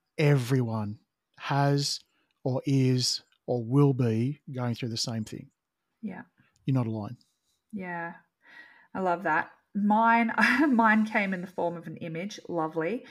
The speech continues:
Speaker 1: <laughs>
Speaker 2: And
Speaker 1: If you could just draw it for us, that'd be great.
Speaker 2: the image was kind of going down into the bunker.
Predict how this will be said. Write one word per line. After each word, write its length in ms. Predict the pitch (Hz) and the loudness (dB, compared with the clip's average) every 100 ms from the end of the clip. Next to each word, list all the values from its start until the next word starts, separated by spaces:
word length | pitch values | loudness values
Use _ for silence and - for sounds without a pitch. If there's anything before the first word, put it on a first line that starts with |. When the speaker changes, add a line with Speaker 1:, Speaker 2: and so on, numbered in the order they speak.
| - - - 226 | -20 -20 -8 4
Speaker 1:
<laughs> 140 | 185 | 6
Speaker 2:
And 460 | 196 185 185 185 190 | 8 6 4 -2 -8
Speaker 1:
If 580 | - - - - - | -12 -16 -20 -20 -4
you 60 | 170 | 0
could 60 | 135 | 0
just 160 | 127 | -2
draw 180 | - 120 | -4 -6
it 60 | - | -4
for 120 | 139 | -6
us, 100 | 139 | -6
that'd 160 | 123 123 | -6 -8
be 60 | |
great. 120 | 147 214 | -8 -4
Speaker 2:
the 200 | 220 226 220 220 | 0 0 2 2
image 420 | 226 226 208 - | 4 2 0 -4
was 800 | 202 196 190 185 180 180 - - _ _ _ _ _ _ _ _ _ - | 0 4 4 4 0 -4 -10 -12 _ _ _ _ _ _ _ _ _ -12
kind 300 | - 202 214 | 0 2 2
of 80 | 214 | 2
going 380 | 202 190 185 175 | 2 2 -4 -4
down 560 | 180 170 175 175 175 - | 0 4 4 2 -2 -8
into 340 | 175 170 170 | -10 -8 -6
the 80 | 170 | -6
bunker. 500 | 165 165 165 202 - | -4 -4 -4 -2 -2